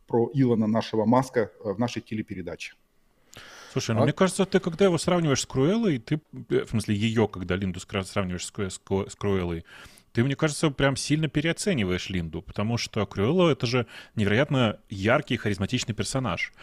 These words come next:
Speaker 2: А тут, простите меня за прямоту, Маск же что сделал? Он отказался от своих, как бы, фидуциарных обязательств, да? Он перестал быть генеральным директором. Он передал функцию генерального директора, передает в тетку какую-то, э, то есть, как бы, в бухгалтерию он отдал, э, в женщину,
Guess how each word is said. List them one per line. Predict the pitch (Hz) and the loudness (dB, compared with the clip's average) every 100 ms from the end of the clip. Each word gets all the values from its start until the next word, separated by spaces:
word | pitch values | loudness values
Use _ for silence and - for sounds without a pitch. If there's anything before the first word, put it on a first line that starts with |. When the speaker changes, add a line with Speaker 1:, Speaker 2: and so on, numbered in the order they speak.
| - - | -6 0
Speaker 2:
А | 196 | 2
тут, | 208 220 | 2 2
простите | 131 - 175 135 | -2 -4 -6 -2
меня | 120 | 0
за | 101 | 0
прямоту, | 101 107 110 247 269 160 120 | -2 -2 0 0 0 -2 0
Маск | 160 - | 2 2
же | 135 135 | -2 -2
что | 175 | 0
сделал? | 120 107 87 - | 0 0 0 0
Он | 143 | -4
отказался | - 117 185 220 120 | -2 0 0 2 0
от | |
своих, | - 147 196 - - - _ _ - | 0 0 0 -2 -18 -20 _ _ -6
как | 143 | -2
бы, | 127 113 | 0 0
фидуциарных | 147 143 - 147 104 - | -2 0 4 4 4 -2
обязательств, | 95 92 80 87 123 | -2 -2 -4 -4 -2
да? | 196 | 0
Он | 123 | 0
перестал | 117 - 202 139 | 0 2 0 2
быть | 143 | 0
генеральным | 104 123 131 113 | -2 0 2 2
директором. | 98 98 - - 87 - - - - | 0 -2 -4 -8 -14 -14 -20 -10 -2
Он | 139 | 0
передал | - 143 143 127 98 | 0 0 4 4 4
функцию | 107 101 92 | -2 -2 -4
генерального | 98 101 92 87 | 0 2 2 0
директора, | 92 87 - - 85 - | -2 -2 -4 -10 -10 -8
передает | 98 104 101 82 - - | -4 2 4 2 -2 -10
в | 87 | -10
тетку | - 196 - - | 2 4 4 -4
какую-то, | - 175 185 165 156 143 - - - | -8 0 0 0 -4 -8 -14 -18 -6
э, | 113 | -4
то | 107 | -2
есть, | 101 | -4
как | - 95 | -2 -2
бы, | |
в | 95 | 2
бухгалтерию | 135 170 - 135 95 85 | 4 4 8 8 8 4
он | 101 98 | 0 -2
отдал, | 90 87 80 - 90 | -2 -2 -2 -6 -8
э, | 87 80 | -8 -6
в | |
женщину, | 92 147 190 226 247 | -2 0 2 0 -2